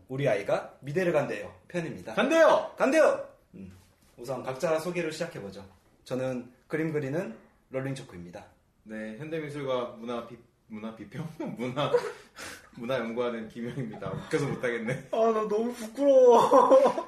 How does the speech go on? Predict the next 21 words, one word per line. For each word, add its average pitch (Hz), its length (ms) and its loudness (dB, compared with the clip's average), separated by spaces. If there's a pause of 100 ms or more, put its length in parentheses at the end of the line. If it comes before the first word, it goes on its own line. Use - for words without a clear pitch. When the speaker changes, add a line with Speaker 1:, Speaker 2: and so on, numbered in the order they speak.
Speaker 3:
<laughs> - 20 -14 (1600)
Speaker 2:
소개하시죠. 143 540 -4 (1400)
Speaker 3:
아, 139 380 -6
네, 120 400 -4
안녕하세요, 123 680 -8
디자인. 117 240 -8
Speaker 2:
또 302 160 6
이런다. 143 500 0
또 - 140 -2 (420)
얘만 339 320 8
가면 262 420 6
뭐 175 100 8
이렇게. - 220 6
<laughs> - 440 0
네, 123 340 -2
안녕하세요. 127 560 0
뭐, 113 100 -6 (400)
방송 170 280 2
다 571 100 6
망했어? - 640 2
<laughs> - 160 0